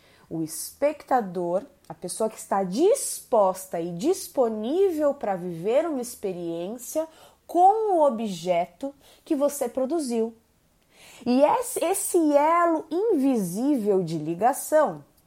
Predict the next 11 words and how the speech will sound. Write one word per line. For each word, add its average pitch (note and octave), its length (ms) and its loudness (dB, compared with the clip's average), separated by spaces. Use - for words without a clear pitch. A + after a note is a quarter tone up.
é G3+ 220 8
a A3 100 2
arte. - 640 -10
Então, D4+ 160 2
perceba G#3+ 640 2
que - 180 -6
vivenciar A3 1300 -4
a E3+ 80 0
arte E3 800 -6
é F3+ 180 2
vivenciar, G#3 1500 -2